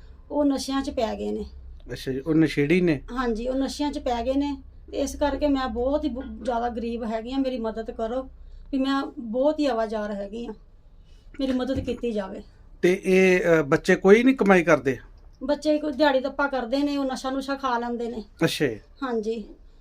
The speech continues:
Speaker 1: ਤੇ ਮੈਂ ਘਰਾਂ 'ਚ ਕੰਮ ਕਰਕੇ ਤੇ ਰੋਟੀ ਪਾਣੀ ਦਾ ਆਪਣਾ ਚਲਾਇਆ ਹੋਇਆ।
Speaker 2: ਤੇ ਆਹ ਤੇ ਬਾਲੇ ਤੁਹਾਡੇ, ਅ, ਸਾਰੇ ਟੁੱਟੇ ਹੋਏ ਨੇ, ਪਤਾ ਨਹੀਂ ਕਿਹੜੇ ਵੇਲੇ ਛੱਤ ਡਿੱਗ ਜਾਣੀ ਆ। ਤੇ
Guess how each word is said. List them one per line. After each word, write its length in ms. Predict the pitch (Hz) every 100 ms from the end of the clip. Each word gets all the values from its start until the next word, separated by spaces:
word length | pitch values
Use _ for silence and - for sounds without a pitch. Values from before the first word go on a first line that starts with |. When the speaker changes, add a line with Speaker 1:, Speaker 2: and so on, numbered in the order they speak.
| _ -
Speaker 1:
ਤੇ 100 | 277
ਮੈਂ 320 | 269 269 269
ਘਰਾਂ 200 | 269 240
'ਚ 60 |
ਕੰਮ 340 | 247 247 240 240
ਕਰਕੇ 360 | 247 226 269
ਤੇ 80 | 262
ਰੋਟੀ 300 | 262 214 233
ਪਾਣੀ 240 | 226 220 220
ਦਾ 60 |
ਆਪਣਾ 200 | 214 226
ਚਲਾਇਆ 380 | 220 214 196 214
ਹੋਇਆ। 280 | 226 226 208 - - - - -
Speaker 2:
ਤੇ 60 |
ਆਹ 140 | 202 220
ਤੇ 100 | 226
ਬਾਲੇ 440 | 175 175 170 190
ਤੁਹਾਡੇ, 440 | 196 208 175 175 175
ਅ, 40 | 170 165 160 190 220 160 156 -
ਸਾਰੇ 400 | - 185 175 202
ਟੁੱਟੇ 360 | 202 180 - 202
ਹੋਏ 240 | 196 165
ਨੇ, 140 | 170 185
ਪਤਾ 240 | 165 175
ਨਹੀਂ 120 | 180
ਕਿਹੜੇ 240 | - 175 190
ਵੇਲੇ 200 | 185 170
ਛੱਤ 340 | 170 151 -
ਡਿੱਗ 220 | 151 151
ਜਾਣੀ 380 | 135 147 151 165
ਆ। 100 | 160
ਤੇ 200 | 156